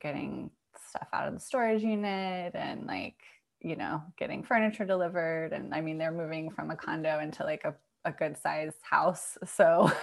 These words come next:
<laughs> it's, like, been pretty wild, but it's been fun. I mean, it's been amazing, and helping them, like, unpack all the baby clothes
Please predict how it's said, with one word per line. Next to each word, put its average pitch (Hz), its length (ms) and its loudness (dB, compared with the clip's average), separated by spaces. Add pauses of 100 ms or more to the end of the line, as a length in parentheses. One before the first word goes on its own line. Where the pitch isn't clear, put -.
(460)
<laughs> - 400 0
it's, - 280 -4
like, - 520 2 (260)
been 170 200 4
pretty 160 300 2
wild, 147 540 0
but 143 380 2 (680)
it's 220 160 -6
been 269 200 6
fun. 226 420 8
I 180 80 2
mean, 180 180 0
it's 196 180 -6
been 196 140 -2
amazing, 170 680 -2
and 156 480 -4 (160)
helping 156 320 -2
them, 156 200 -2
like, 156 320 -6
unpack 190 380 -8
all 247 100 2
the 302 160 2
baby 330 280 0
clothes 277 760 4